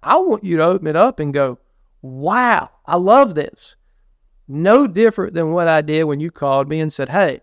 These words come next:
I'm going here. This is what it's gonna look like.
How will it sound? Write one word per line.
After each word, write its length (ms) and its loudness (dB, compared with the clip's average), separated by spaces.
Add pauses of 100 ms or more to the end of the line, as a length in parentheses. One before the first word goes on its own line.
(160)
I'm 280 0
going 320 0
here. 420 -6 (280)
This 340 0
is 180 -8
what 220 2
it's 160 -4
gonna 200 -4
look 380 -2
like. 400 2